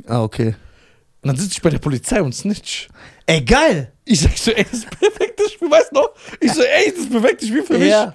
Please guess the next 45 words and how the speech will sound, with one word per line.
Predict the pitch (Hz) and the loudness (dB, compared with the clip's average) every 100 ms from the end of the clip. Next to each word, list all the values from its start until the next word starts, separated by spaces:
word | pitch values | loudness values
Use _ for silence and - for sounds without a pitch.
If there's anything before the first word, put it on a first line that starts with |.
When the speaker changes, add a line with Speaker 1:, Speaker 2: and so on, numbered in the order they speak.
| - | -4
Speaker 1:
geil. | 190 202 | 0 4
Speaker 2:
Einfach | 247 349 | 2 2
so | |
ein | 233 | -2
Verräter. | 202 226 254 127 160 | 0 -2 -2 -2 0
Speaker 1:
Ja, | 208 | 0
geil. | 202 175 - 240 240 _ - - - - - | 0 -2 -4 -6 -8 _ -18 -16 -16 -18 -14
Speaker 2:
Und | - 185 185 | -2 0 0
dann | 247 | -2
kommt | 208 202 180 | 0 -2 0
raus, | 208 240 - - | 2 0 -2 -4
er | 151 | -2
redet | 160 220 214 - | -2 -2 -4 -4
mit | |
der | 156 | -2
Polizei | - 131 120 196 208 | -2 -4 -2 -2 -2
die | 117 | -2
ganze | 104 92 92 | -4 -6 -10
Zeit, | - 87 - - - - | -10 -10 -12 -20 -14 -4
aber | 123 | -2
macht | 135 - - | -2 -2 0
weiter. | 185 - 98 - - - | 0 0 -4 -6 -6 -2
Speaker 1:
Ah, | 143 160 170 151 | 0 2 0 -2
okay. | 120 131 143 120 - - - - - | -4 -4 -2 -2 -4 -16 -20 -20 -10
Speaker 2:
Und | - 147 | -2 2
dann | 180 190 | 2 2
musst | 202 - | -6 -6
du | 180 196 277 | -4 -4 -4
d-, | - - - - - - | -10 -20 -20 -20 -20 -20
dich | - 143 - | -8 -6 0
da | 143 | 2
ein | 131 | 0
bisschen | 120 - 123 | -4 -6 -4
hochkämpfen, | 139 143 - 147 - 220 294 _ _ _ - | -4 -2 -2 -4 -4 -10 -12 _ _ _ -2
aber | 143 | -2
am | 170 | 0
Ende | 208 | -4
des | 180 | -4
Tages | 196 180 | -4 -4
machst | 180 | -4
du | 180 | -4
nur | 202 | -4
die | 165 | -4
Drecksarbeit. | 165 - 139 101 87 - _ _ - | -6 -4 -6 -6 -10 -14 _ _ -4
Speaker 1:
Ja. | 135 143 | -2 -2